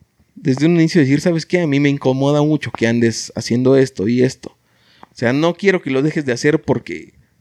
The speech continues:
no te quiero yo limitar, pero también date cuenta que ya me tienes a mí. O sea, ya soy otra persona que está en tu vida y tienes que tener conciencia de que ya estoy yo aquí. Entonces, tú mismo, por iniciativa,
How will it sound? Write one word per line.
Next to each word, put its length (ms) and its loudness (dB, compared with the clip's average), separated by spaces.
no 160 0
te 120 -2
quiero 280 2
yo 460 2
limitar, 760 -2
pero 180 0
también 260 -2
date 240 -4
cuenta 260 -2
que 100 -2
ya 140 2
me 80 -2
tienes 320 -2
a 60 -2
mí. 260 -2
O 100 -12
sea, 160 -2
ya 220 2
soy 220 2
otra 240 -2
persona 400 -2
que 80 -10
está 140 -4
en 100 -2
tu 120 2
vida 300 2
y 100 2
tienes 260 0
que 200 4
tener 320 -2
conciencia 520 -4
de 120 -2
que 220 -12
ya 180 0
estoy 320 0
yo 160 0
aquí. 360 -8
Entonces, 400 -2
tú 120 0
mismo, 500 2
por 160 0
iniciativa, 680 -2